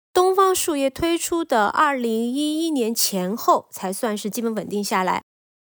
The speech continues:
当时公司的饮用水市场的占有率就超过了康师傅，直接冲到了这个行业第一，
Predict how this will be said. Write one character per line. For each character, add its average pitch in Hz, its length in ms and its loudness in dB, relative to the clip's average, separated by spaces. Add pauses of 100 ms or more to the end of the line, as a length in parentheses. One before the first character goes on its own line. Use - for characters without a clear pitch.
(140)
当 349 220 4
时 202 420 0
公 311 240 2
司 - 220 -2
的 254 160 2
饮 185 80 -2
用 240 160 0
水 190 220 -4
市 269 240 -4
场 180 240 -2
的 180 100 -6
占 269 240 4
有 185 140 -2
率 214 320 -2
就 185 280 -2
超 262 240 2
过 262 160 2
了 208 120 2
康 254 260 0
师 247 180 -4
傅， 196 160 -6
直 185 160 -6
接 220 160 2
冲 254 240 -2
到 240 200 2
了 180 120 0
这 190 140 -2
个 190 80 -6
行 190 260 -2
业 214 140 2
第 220 160 -6
一， 226 340 -4